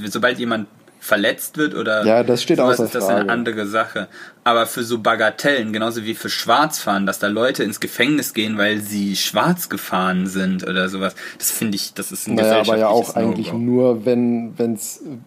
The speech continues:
Speaker 2: mehrfache Wiederholungstäter waren.
Speaker 1: Das ist vollkommen wurscht.
Speaker 2: Ach, als wenn. Als wenn.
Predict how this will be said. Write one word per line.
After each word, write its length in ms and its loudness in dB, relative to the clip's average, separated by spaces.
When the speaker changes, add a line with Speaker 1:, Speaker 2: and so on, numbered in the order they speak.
Speaker 2:
mehrfache 640 2
Wiederholungstäter 960 0
waren. 340 -4
Speaker 1:
Das 180 0
ist 140 -2
vollkommen 760 0
wurscht. 680 -2
Speaker 2:
Ach, 200 -14
als 220 -6
wenn. 400 4
Als 280 -8
wenn. 280 2